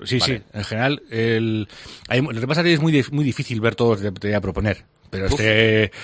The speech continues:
Speaker 1: es lo que hay, ¿no?
Speaker 2: Sí, que al día siguiente se trabaja y esto será
Speaker 1: Exactamente.
Speaker 2: largo, pero lo que pueda, sí.
Speaker 1: Exactamente. La Magdalena también tiene novedades este año. Habrá que fijarse en el cíngulo que va a portar, que se ha inspirado en el rosetón de la catedral,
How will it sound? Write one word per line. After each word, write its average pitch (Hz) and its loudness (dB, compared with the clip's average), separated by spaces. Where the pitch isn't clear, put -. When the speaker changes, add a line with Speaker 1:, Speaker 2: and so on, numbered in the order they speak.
Speaker 1:
es 113 2
lo 101 2
que 90 -6
hay, 80 -8
¿no? 107 -2
Speaker 2:
Sí, 113 0
que 95 -2
al 85 -4
día 87 0
siguiente 101 -2
se 107 -6
trabaja 101 0
y 120 6
esto 117 6
será 113 4
Speaker 1:
Exactamente. 107 2
Speaker 2:
largo, 120 2
pero 104 4
lo 120 0
que 87 -6
pueda, 85 -2
sí. 104 -2
Speaker 1:
Exactamente. - -2
La 135 4
Magdalena 143 6
también 160 4
tiene 151 4
novedades 127 6
este 113 2
año. 101 0
Habrá 107 -2
que 113 -2
fijarse 131 -2
en 120 2
el 110 0
cíngulo 135 0
que 113 -2
va 135 4
a 120 2
portar, 123 0
que 113 0
se 131 -2
ha - 2
inspirado 123 2
en 120 0
el 117 2
rosetón 104 -4
de 123 0
la 117 2
catedral, 92 -6